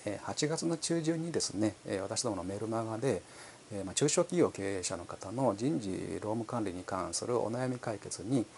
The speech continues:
えー、幅広く役立つ、あの、社内検定についてね、あのー、お話をさせてもらいました。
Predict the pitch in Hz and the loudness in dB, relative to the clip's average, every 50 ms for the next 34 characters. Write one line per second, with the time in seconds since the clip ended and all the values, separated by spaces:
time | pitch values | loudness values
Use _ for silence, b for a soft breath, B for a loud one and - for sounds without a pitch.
0 | B B B B B - - 113 107 101 95 120 - 123 120 131 131 123 - 95 | B B B B B -10 -4 -2 -2 0 0 2 2 2 2 2 0 0 2 -2
1 | 87 - - - 95 90 - - 85 82 - - 98 85 82 - - 139 147 165 | -2 -2 -2 -4 -4 -4 -2 -4 -4 -8 -6 -6 -6 -4 -2 0 2 4 4 4
2 | 175 170 - 202 202 185 160 - - 87 - - - - - - - 80 - - | 2 2 0 -2 -2 -2 -4 -2 -2 -2 -2 -2 -4 -6 -6 -8 -6 -6 -6 -6
3 | - - - - - - 127 135 B B B B B B B B - - 95 95 | -6 -8 -8 -8 -4 -4 -4 -6 B B B B B B B B -6 -6 -6 -4
4 | 87 85 87 80 82 82 82 85 - - 76 76 80 - 82 80 78 76 - - | -6 -8 -8 -8 -8 -8 -8 -8 -8 -8 -6 -6 -6 -6 -4 -4 -4 -4 -4 -4
5 | - 80 78 - 90 - 76 71 - - 71 76 76 78 76 73 76 76 80 - | -4 -6 -6 -6 -6 -6 -6 -8 -8 -10 -8 -6 -6 -6 -6 -6 -6 -8 -6 -6
6 | - - - - | -6 -6 -6 -10